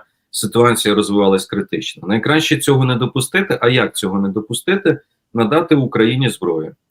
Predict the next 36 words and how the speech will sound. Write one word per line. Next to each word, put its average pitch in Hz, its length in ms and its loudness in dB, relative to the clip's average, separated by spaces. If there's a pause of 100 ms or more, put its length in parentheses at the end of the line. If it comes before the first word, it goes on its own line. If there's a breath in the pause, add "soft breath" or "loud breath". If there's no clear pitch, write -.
Ось 117 140 2
про 107 160 2
це 175 200 2
і 180 60 4
говорили: 110 560 2
про 95 160 -2
те, 120 180 0
що - 180 -4
треба 110 300 2
перше, 95 500 -2 (760)
а, 104 480 2
знайти 139 360 0
кошти, 117 460 0
щоб 104 360 -2
купити 107 420 -2
зараз 95 320 2
цю 104 140 -2
зброю. 92 680 2 (600)
І 117 80 -6
тут 131 180 -2
дуже 131 240 0
важливо 123 440 4
пройти 110 380 2
через 101 340 -2
ось 101 160 -4
цей, 104 260 2 (560)
скажімо 110 440 -2
так, 107 220 -2
позицію 107 460 -2
якраз 101 300 0
Франції 107 440 0
і - 20 0
Макрона, 143 400 0
тому 117 220 -2
що 113 160 -4
Франція, 147 600 0